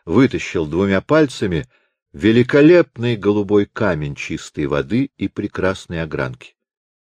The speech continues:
«Ну, что я говорил, друг мой?» Он поднял голову.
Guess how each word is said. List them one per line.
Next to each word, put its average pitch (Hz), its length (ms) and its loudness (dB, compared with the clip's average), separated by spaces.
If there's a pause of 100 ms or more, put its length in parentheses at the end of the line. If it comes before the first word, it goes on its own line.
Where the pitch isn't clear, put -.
(600)
«Ну, 73 400 -4
что 85 300 0
я 71 120 2
говорил, 104 500 -2
друг 160 300 -6
мой?» 165 260 -4 (720)
Он 85 160 -4
поднял 90 400 -2
голову. 69 460 -6